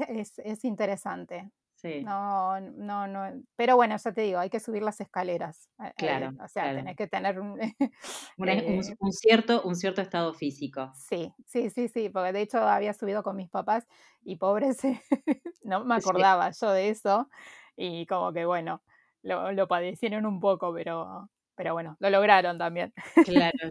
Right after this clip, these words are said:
Speaker 2: llegaron sin aire. Sí,
Speaker 1: Sí,
Speaker 2: otro
Speaker 1: con
Speaker 2: tema,
Speaker 1: poco
Speaker 2: otro
Speaker 1: pública
Speaker 2: tema
Speaker 1: también.
Speaker 2: importante del Arco de Triunfo, aparte de que conmemora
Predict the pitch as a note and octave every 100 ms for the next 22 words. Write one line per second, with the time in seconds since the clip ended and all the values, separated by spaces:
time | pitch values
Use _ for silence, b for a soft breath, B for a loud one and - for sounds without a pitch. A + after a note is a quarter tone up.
0 | - F3+ F#3 F#3 F3 F3 D#3+ D3 C#3+ C#3+
1 | B B B G3+ G3+ F#3 - G3+ F#3 G3
2 | G#3+ A#3+ B3 A#3+ B3+ G3 G3+ A3 A#3 A#3
3 | A#3+ A3+ F#3 F#3+ - G#3+ G#3+ G#3 G3+ F3+
4 | F#3 G3+ F#3+ F3+ F3+ F3+ F3 F3 F#3 F#3
5 | B2+ B2+ C#3+ D3+ D#3 D3 C#3+ C3+ C#3 C3
6 | C3 C3 C#3 C#3+ D3 C#3 C3